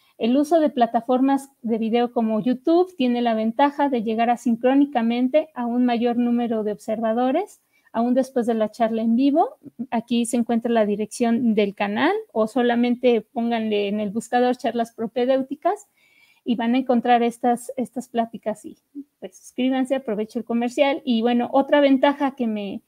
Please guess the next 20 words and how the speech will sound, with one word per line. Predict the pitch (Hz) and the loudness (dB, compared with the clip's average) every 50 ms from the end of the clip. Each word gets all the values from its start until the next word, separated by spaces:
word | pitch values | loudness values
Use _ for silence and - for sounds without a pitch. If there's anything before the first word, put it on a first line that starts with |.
| _ _ _ _ _ _ _ _ _ _ _ | _ _ _ _ _ _ _ _ _ _ _
que, | _ 247 220 208 214 | _ 2 2 2 0
que | - 240 220 214 214 208 208 202 202 | 0 0 2 2 2 0 0 0 0
observo | 202 196 - - 277 254 254 254 | -2 -4 0 2 2 2 4 4
aquí, | 277 277 277 - 294 320 370 370 - | 2 2 2 2 2 2 2 0 0
pues, | - 262 254 - | 0 0 0 0
es | 247 247 - - | -2 -2 -2 2
que | - 285 269 240 220 214 - _ _ _ _ _ | 4 4 4 4 2 -2 -6 _ _ _ _ _
están | 254 247 - - 285 277 277 | -2 0 2 4 6 8 8
libres | 277 277 277 277 262 208 | 8 6 6 4 2 2
de | 247 233 | 2 2
riesgo | - 254 262 269 247 226 220 240 | 2 2 2 2 2 2 2 0
de | 233 226 226 | 0 0 0
covid, | - 254 240 254 254 254 247 247 | 0 0 2 2 2 2 0 -2
¿no? | 214 220 208 269 427 - _ _ _ _ _ _ _ _ _ _ _ _ _ | -4 -4 -4 -6 -6 -8 _ _ _ _ _ _ _ _ _ _ _ _ _
Justamente | - 247 233 - - 254 240 226 226 233 214 254 | -4 -4 -4 -2 -2 -2 0 0 0 0 0 -2
por | - - 226 202 | -2 -2 -2 -2
esta | 226 226 - - 240 226 | -2 -4 -2 -2 -2 -2
modalidad. | 220 214 208 190 190 190 190 - - 262 285 - _ _ _ | -2 -2 -4 -4 -6 -8 -8 -10 -12 -14 -16 -18 _ _ _
Y, | - 285 277 | 0 0 2
bueno, | 359 370 370 330 339 | 4 4 4 4 2